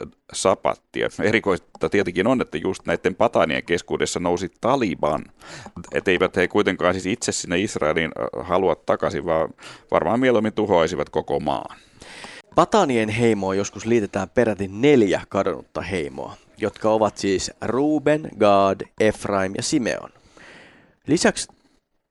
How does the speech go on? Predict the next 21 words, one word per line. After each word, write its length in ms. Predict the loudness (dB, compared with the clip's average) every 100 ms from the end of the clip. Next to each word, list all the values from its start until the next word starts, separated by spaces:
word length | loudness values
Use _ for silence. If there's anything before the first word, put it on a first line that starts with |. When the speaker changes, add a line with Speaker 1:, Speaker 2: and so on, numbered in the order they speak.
| _
Speaker 2:
tosiaan 460 | -2 -2 0 0 0 0
alueen 520 | 0 2 2 2 2
nimistössä 760 | 0 0 -2 -4 -8 -8 -10 -8
on 140 | -8
hämmästyttävän 840 | -2 -2 0 -2 -6 -14 -10 -8 -4
paljon 260 | -2 -2 -2
samankaltaisuutta 1120 | 0 2 0 0 -2 -2 -2 -4 -6 -8 -6 -4
Israelin 680 | -4 -4 -2 0 0 -2 -6 _ -20 -10
ja 80 | -2
Raamatun 460 | 0 0 -2 -8
nimistön 360 | -12 -14 -16 -16
kanssa. 400 | -10 -10 -10 -16 -20 -20 _ _ -12
Speaker 1:
Niin, 180 | -4 0
eli 160 | 0 0
heillä, 180 | -2 -2
heillä 240 | -2 -2 2
todella 340 | 2 2 2
voi 200 | 2 2
sanoa 360 | 2 2 2 4
olla, 220 | 2 0 -4
ö, 100 | -10